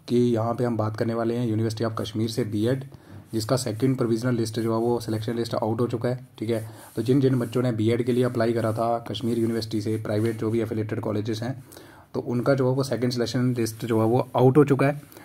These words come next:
और जिन जिन बच्चों ने अप्लाई करा था वो देख सकते हैं simply on the link, आपको देखने को मिल जाएगा हमारे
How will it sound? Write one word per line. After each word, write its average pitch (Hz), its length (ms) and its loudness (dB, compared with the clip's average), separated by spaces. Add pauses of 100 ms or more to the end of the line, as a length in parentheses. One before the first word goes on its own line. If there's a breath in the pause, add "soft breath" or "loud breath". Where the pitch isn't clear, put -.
(180 loud breath)
और 123 80 0
जिन 135 160 4
जिन 135 140 4
बच्चों 131 220 2
ने 127 80 4
अप्लाई 123 260 4
करा 127 180 2
था 131 100 2
वो 123 260 2
देख 117 240 -2
सकते 113 240 -2
हैं 127 60 2
simply 120 400 0
on 117 200 -2
the 113 240 0
link, 135 260 2 (140)
आपको 117 260 -4
देखने 117 440 -2
को 127 120 -2
मिल 107 180 0
जाएगा 117 260 0
हमारे 117 380 -2